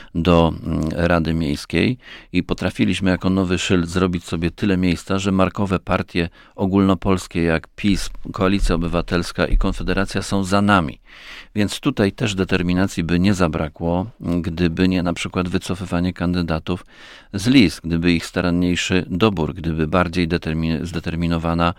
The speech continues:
praca w kampanii. Więc to jest szkoda. Panie redaktor, ja od razu powiem, że w warunkach Opolszczyzny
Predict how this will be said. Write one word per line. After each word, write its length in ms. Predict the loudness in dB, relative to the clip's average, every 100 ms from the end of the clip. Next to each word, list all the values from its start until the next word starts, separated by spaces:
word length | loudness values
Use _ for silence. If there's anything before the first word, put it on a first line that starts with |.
| -10 -20 -20 _ -4 -2
praca 680 | 4 4 4 2 2 0 -6
w 80 | -2
kampanii. 460 | -2 2 0 -2 -8 -6
Więc 200 | -4 -2
to 80 | 0
jest 160 | 0 0
szkoda. 320 | 0 0 0
Panie 160 | -2 -2
redaktor, 360 | 0 -2 -2
ja 80 | 0
od 100 | 0
razu 220 | 0 -2
powiem, 340 | -2 0 2 0
że 180 | -2 -4 -14 -20 -20
w 180 | -10 -4
warunkach 600 | 0 2 0 0 -2 -2
Opolszczyzny 840 | -4 -4 -4 -2 -2 0 0 0